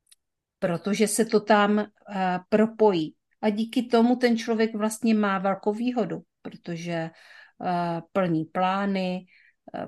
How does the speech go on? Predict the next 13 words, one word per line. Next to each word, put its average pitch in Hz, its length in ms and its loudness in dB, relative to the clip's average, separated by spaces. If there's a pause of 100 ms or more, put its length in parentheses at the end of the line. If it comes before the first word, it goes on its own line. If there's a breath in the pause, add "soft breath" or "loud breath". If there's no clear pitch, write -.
působí 180 560 -4
jako, 160 500 -8 (180)
eh, - 40 -12 (240)
sebejistý 180 920 -6
člověk, 175 600 -4 (220)
který 165 440 -8 (460 soft breath)
je 175 160 -2
jaksi 165 460 -6
jakoby 175 640 -6 (320)
ukotvený, 196 680 -2
materiálně 185 840 -2
ukotvený. 170 920 -8 (880 soft breath)
A, 180 480 2